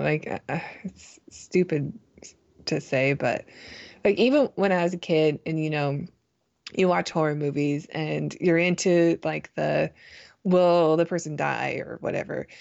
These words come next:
but then you watch The Shining and you're like, "This movie is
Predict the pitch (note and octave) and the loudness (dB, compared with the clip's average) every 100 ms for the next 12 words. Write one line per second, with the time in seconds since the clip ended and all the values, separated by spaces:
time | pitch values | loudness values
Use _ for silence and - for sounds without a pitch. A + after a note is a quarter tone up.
0 | - _ G3+ G3+ A3+ A3+ G#3+ G3 - F#3+ | -20 _ 2 4 4 4 2 0 -4 -8
1 | F3+ D#3+ D3+ D3 C#3+ D3 D#3+ D#3+ D#3+ A3+ | -6 -4 -4 -4 -4 -6 -4 -2 0 0
2 | B3 D#4+ D4+ D4 A3+ F#3+ | 0 0 2 2 2 -2